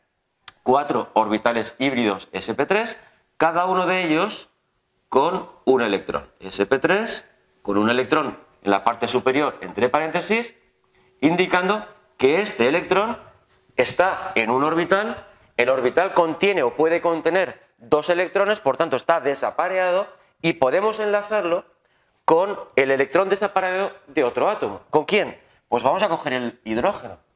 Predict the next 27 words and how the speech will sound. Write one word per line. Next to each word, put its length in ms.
¿Cuántos 320
hidrógenos 480
debemos 340
usar? 280
Pues 180
el 80
metano 340
tiene 240
cuatro. 460
Vamos 220
a 80
poner 340
cuatro 340
hidrógenos. 600
Uno, 540
dos, 640
tres 680
y 140
cuatro. 400
¿Y 80
la 60
configuración 580
electrónica 460
del 140
hidrógeno 440
cuál 180
es? 220